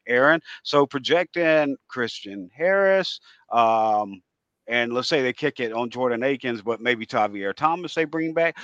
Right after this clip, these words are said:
Who's those bottom of the rosters guys? They've got eleven guys active on the D line now.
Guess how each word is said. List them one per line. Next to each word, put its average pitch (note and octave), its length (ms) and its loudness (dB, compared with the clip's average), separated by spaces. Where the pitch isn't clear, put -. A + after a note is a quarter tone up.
Who's B3+ 300 0
those A#3+ 280 2
bottom F3+ 380 2
of D#3+ 140 0
the D3+ 80 0
rosters C#3+ 580 0
guys? G2 500 2
They've F3+ 200 0
got A3+ 160 8
eleven E3 480 4
guys C#3 280 2
active C3 420 -2
on B2 160 0
the G#2 180 -10
D B2 200 -4
line A2 380 -4
now. E2 140 -10